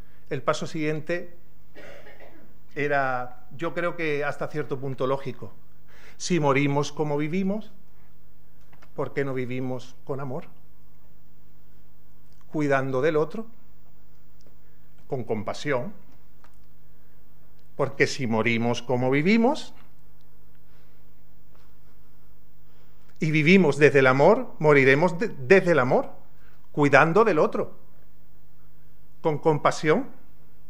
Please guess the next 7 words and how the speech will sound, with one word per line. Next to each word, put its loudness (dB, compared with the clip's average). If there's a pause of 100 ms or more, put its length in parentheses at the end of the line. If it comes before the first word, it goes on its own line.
(1080)
cuidado. 4 (960)
Fijaros 4
qué 4
palabra 8
acabo 6
de 6
nombrar. 4